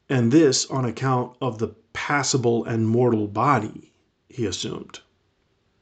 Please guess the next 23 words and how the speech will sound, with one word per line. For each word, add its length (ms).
Reply 280
to 80
objection 340
five. 340
A 120
penitent 800
can 280
give 260
a 100
praiseworthy 760
example, 640
not 400
by 180
having 400
sinned, 720
but 160
by 200
freely 480
bearing 480
the 100
punishment 640
of 180
sin. 380